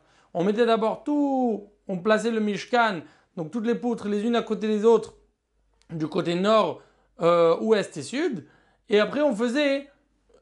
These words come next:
et après on mettait une, euh, une grande barre qui trasver-, qui traversait à l'intérieur tout, donc qui tournait d'elle-même, c'était un miracle, enfin d'elle-même, c'est pas un miracle.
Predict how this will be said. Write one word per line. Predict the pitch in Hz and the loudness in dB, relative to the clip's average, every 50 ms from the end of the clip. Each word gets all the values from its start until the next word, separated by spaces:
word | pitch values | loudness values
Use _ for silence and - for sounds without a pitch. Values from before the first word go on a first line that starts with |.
| _ _ _ _ _ _ _ _ _ _ _ _ | _ _ _ _ _ _ _ _ _ _ _ _
et | - 185 | 2 4
après | 180 180 180 - - 277 | 4 4 4 2 2 2
on | 285 277 | 2 4
mettait | 240 220 208 214 226 240 | 4 2 2 2 0 0
une, | 233 220 214 214 208 202 | 2 2 2 4 4 4
euh, | 196 185 175 170 170 | 4 4 2 2 0
une | 185 190 190 185 | 0 0 0 2
grande | 165 240 247 262 247 220 | 2 4 4 4 4 4
barre | 180 180 202 262 311 311 262 - - _ _ _ _ _ _ | 4 4 4 4 4 2 -2 -6 -10 _ _ _ _ _ _
qui | - 226 233 214 226 - | -4 -4 -4 -4 -4 -8
trasver-, | - - 175 214 208 196 180 185 196 202 196 202 208 196 185 160 - - - | -8 -2 0 2 2 0 0 0 0 0 0 0 -2 -6 -8 -10 -12 -18 -14
qui | - 202 202 196 196 190 190 190 185 185 180 | -8 -6 -4 -4 -2 -2 -2 -4 -4 -4 -4
traversait | - 196 208 208 208 - - - 247 | 0 0 2 4 2 2 2 2 2
à | 247 226 | 2 2
l'intérieur | 214 220 214 220 220 196 208 202 160 | 2 -2 -4 -4 -2 -2 -2 -4 -4
tout, | - 285 311 | -6 -6 -4
donc | 269 226 180 - | -4 -4 -6 -6
qui | - 190 151 | -8 -12 -12
tournait | - - 226 214 214 247 285 311 254 190 - - - _ _ - | -4 0 0 2 4 2 2 2 0 0 -2 -6 -12 _ _ -16
d'elle-même, | 170 156 190 180 170 170 175 202 240 262 254 | -4 0 2 2 2 2 -2 -4 -4 -4 -6
c'était | 175 156 - 226 | -8 -10 -8 -6
un | 226 175 | -4 -4
miracle, | 160 143 139 139 143 143 - _ _ _ | -2 0 0 -2 -2 -4 -8 _ _ _
enfin | - - 135 131 | -14 -12 -10 -8
d'elle-même, | 127 143 147 156 151 139 135 - _ _ | -8 -6 -6 -4 -6 -6 -8 -10 _ _
c'est | - - | -12 -6
pas | - 175 175 | -2 -2 0
un | 170 | 0
miracle. | 156 147 127 107 - - - | -2 -4 -8 -10 -14 -18 -20